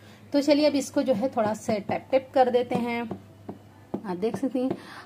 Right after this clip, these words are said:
अब इसको अगर आपको कलर चाहिए तो इसमें थोड़ा से फूड कलर यानी येलो कलर डाल सकती हैं एक पिंच, इससे आपका बहुत येलो येलो कलर।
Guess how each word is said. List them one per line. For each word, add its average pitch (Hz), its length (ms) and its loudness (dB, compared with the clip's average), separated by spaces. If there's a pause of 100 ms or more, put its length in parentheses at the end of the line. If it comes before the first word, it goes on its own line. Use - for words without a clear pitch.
अब 269 140 4
इसको 294 260 4
अगर 285 300 10
आपको 285 280 6
कलर 233 320 8
चाहिए 269 240 -2
तो 277 100 0
इसमें 247 260 -4
थोड़ा 196 280 0
से 233 420 -2
फूड 208 220 -10 (100)
कलर 208 280 0
यानी 208 300 -2
येलो 254 220 10
कलर 214 360 2
डाल 175 220 -2
सकती 214 300 -6
हैं 254 220 -6
एक 202 160 -6 (140)
पिंच, 196 300 -8 (360)
इससे 254 180 4
आपका 226 240 0
बहुत 202 340 -4
येलो 185 220 0
येलो 190 180 -4
कलर। 233 240 -4